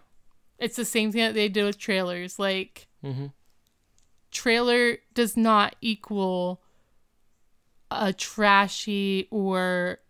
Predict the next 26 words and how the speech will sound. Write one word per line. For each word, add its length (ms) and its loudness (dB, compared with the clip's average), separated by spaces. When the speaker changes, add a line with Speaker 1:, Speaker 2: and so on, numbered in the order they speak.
Speaker 1:
crime-ridden 880 0
way 200 -2
of 160 -6
living. 520 -6
People 340 -4
are 80 0
just 260 -8
trying 200 -2
to 60 -4
get 180 -8
by. 480 0
Welfare, 720 2
like, 280 -4
we've 280 -2
all 300 4
needed 320 2
help. 480 2
All 200 2
of 100 0
us. 560 -6
So, 640 0
like, 360 -6
it 220 -6
bothers 520 6
me 160 0
that 160 -2